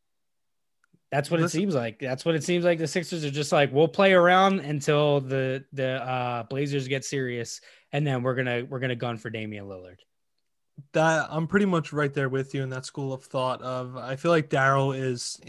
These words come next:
Speaker 2: testing the water, as he should, but in reality, he's not necessarily sitting on his hands, but he's sitting on his hands.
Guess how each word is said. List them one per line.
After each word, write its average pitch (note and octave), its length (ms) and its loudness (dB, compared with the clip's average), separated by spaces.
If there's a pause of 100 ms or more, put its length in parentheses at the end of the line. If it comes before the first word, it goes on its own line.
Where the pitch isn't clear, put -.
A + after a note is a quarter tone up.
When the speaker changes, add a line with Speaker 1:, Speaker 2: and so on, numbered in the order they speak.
(120)
Speaker 2:
testing G#3 360 4
the D3+ 80 4
water, D3+ 220 4
as G3+ 260 6
he G#3+ 100 6
should, F3 360 4 (440)
but D#3 460 2
in F#3 180 4
reality, C#3+ 680 4 (480)
he's E3+ 680 0 (480)
not F3+ 320 4
necessarily F3 440 2
sitting E3+ 220 0
on E3 100 2
his D#3 120 -2
hands, D#3 240 0
but C#3+ 100 -2
he's C#3+ 120 -2
sitting D#3 220 0
on C3 80 -6
his B2+ 100 -12
hands. B2 360 -14